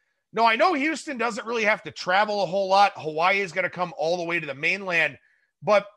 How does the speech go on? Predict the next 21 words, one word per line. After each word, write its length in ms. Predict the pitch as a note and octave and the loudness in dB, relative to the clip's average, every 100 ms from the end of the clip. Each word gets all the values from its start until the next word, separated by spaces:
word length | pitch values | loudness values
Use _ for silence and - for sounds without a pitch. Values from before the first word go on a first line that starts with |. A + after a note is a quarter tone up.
| _ _ _ _ _ _ _ _ - | _ _ _ _ _ _ _ _ -4
to 100 | A#3 | -2
me, 180 | C4+ | 0
I 80 | C4+ | 0
think 160 | G4 D4+ | 0 -2
Hawaii 500 | B3 G3 G#3 A#3 F3 | 0 4 4 2 -2
will 300 | C3 D#3+ A3 | -2 0 0
be 220 | E3+ F3 | 0 -6
prepared 500 | - C#3+ D3 E3+ E3+ | -6 -6 0 0 0
here 320 | C3 B2 G2 - _ _ _ | -4 -10 -10 -16 _ _ _
for 220 | - A3 | -2 -2
this 260 | F3 D#3 - | 0 -4 -6
game. 320 | - A#2 - - | -6 -6 -6 0
They're 180 | C4+ C#4+ | 0 2
almost 300 | F4 D#4+ - | 0 -2 0
always 400 | G#3 A#3+ G3 - | 2 4 2 -4
prepared 440 | F3 D3 E3+ D#3+ | -10 -4 -2 0
in 200 | D3 G3 | -2 -6
the 80 | F3 | -6
bowl 260 | C3 E3 F3 | -8 -8 -8
season, 560 | - F3 D#3+ E3 D#3 - _ _ _ | -8 -8 -6 -8 -8 -14 _ _ _
and 240 | A3 G3+ | 0 0